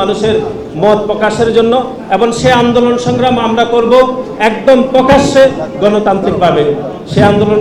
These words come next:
সংগ্রামে আপনাদের সকলকে আমাদের পাশে থাকার উদাত্ত আহ্বান জানিয়ে আমি এখানে শেষ করছি এবং বিশেষ করে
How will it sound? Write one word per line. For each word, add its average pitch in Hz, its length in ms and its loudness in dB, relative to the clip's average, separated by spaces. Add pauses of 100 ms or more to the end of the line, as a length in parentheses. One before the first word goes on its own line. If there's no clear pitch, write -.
সংগ্রামে 214 380 -2
আপনাদের 196 300 -2 (120)
সকলকে 214 460 2 (500)
আমাদের 190 260 -4 (100)
পাশে 185 200 -4 (100)
থাকার 185 320 -2
উদাত্ত 175 300 -4
আহ্বান 185 360 -2
জানিয়ে 190 260 0 (120)
আমি 175 140 -4 (380)
এখানে 190 200 -4 (100)
শেষ 208 200 -4
করছি 202 240 -4 (140)
এবং 185 140 0 (280)
বিশেষ 160 300 -6
করে 190 140 -4